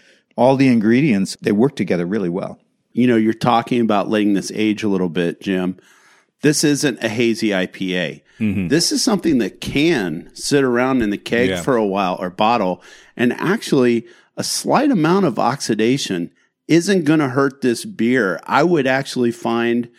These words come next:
Speaker 2: just having a little bit more caramel note, you're not gonna be mad about it.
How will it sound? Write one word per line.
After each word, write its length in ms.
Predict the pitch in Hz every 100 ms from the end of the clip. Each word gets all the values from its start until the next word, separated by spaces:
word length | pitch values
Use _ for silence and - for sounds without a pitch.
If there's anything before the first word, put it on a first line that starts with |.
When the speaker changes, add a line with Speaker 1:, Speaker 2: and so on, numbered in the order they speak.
| _ _ _
Speaker 2:
just 260 | - 160 -
having 340 | 175 165 156
a 60 | 117
little 300 | 110 120 147
bit 200 | 143 120
more 220 | 135 123
caramel 520 | - - 131 156 127
note, 380 | 107 104 101 - _ _ _ _
you're 160 | 123 160
not 180 | 180 190
gonna 160 | 180
be 120 | 143 135
mad 260 | 123 147
about 340 | 190 175 -
it. 120 | -